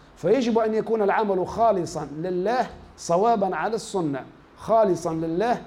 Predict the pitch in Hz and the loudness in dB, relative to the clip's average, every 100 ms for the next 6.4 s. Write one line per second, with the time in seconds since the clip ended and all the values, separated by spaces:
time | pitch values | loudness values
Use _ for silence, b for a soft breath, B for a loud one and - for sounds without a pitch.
0 | - - - 170 190 220 185 175 220 185 | -16 -20 -4 2 4 4 2 -2 -4 -6
1 | - 147 123 120 - - - 185 185 208 | -6 -6 -6 -14 -20 -10 -4 -2 0 2
2 | 170 175 165 156 180 202 226 226 - - | 0 0 -2 -2 -2 -2 -2 -6 -16 -20
3 | - - 196 208 202 - 175 196 180 180 | -20 -6 -2 -2 -4 -2 2 4 2 0
4 | 156 160 135 - - - - - 175 277 | -2 -4 -6 -12 -20 -20 -20 -4 0 4
5 | 294 226 208 208 233 175 165 165 175 180 | 4 4 2 0 0 -2 -4 -2 0 2
6 | 175 - 240 247 | 2 0 0 -2